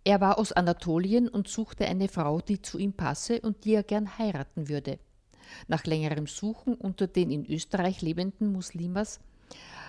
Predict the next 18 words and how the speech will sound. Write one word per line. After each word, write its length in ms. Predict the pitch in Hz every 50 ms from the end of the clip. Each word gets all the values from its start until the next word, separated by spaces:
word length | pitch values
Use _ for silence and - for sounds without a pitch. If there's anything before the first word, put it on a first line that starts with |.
| - -
hat 260 | - - - 175 - -
er 80 | 208
sich 200 | 196 - 196 -
entschieden, 600 | 202 185 - - - 190 196 208 - 277 302 285 - - - - - -
sich 400 | - - - 220 214 - - - _ -
seine 260 | - - 202 190 196
Frau 400 | 190 - 202 175 170 170 175 -
aus 200 | - 170 165 -
Anatolien 720 | - - 165 151 165 - - - 175 170 170 170 185 214 220
zu 240 | 226 - - 233 220
holen. 380 | 226 233 240 240 240 233 233 - _ _ _ _ _ - _ _ - - - - - - - - -
Die 120 | - -
österreichischen 840 | - 240 247 - - 302 277 247 226 220 214 - - - - 220 208
Muslimas 720 | 208 214 202 - - 180 185 185 185 185 185 - - - - -
waren 440 | - 233 170 165 160 160 170 175 170
ihm 280 | - 160 160 160 165 160 -
zu 240 | _ - - - 339
modern. 640 | 339 320 254 - - - - 123 127 - - 160 160